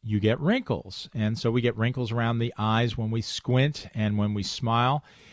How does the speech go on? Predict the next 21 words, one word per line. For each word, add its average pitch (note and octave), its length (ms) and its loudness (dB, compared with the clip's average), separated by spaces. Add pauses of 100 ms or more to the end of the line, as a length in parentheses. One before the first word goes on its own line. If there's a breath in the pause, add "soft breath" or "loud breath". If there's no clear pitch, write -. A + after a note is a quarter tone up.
(140 loud breath)
And A2 320 4
smokers B2+ 580 2
tend A#2+ 220 -2
to A#2 80 -2
get A#2 200 2
those A2 220 0
wrinkles A#2 400 0
around A2 300 0
the G2+ 80 2
mouth, G#2 500 2
the G#2 140 -4
radial A2+ 480 2
lines A2 340 0
around G#2 220 0
the G2+ 80 0
mouth, A#2 340 -2
like G2+ 220 -6
spokes - 480 -4
around G#2 240 -2
a G2+ 80 0
wheel. A#2+ 320 0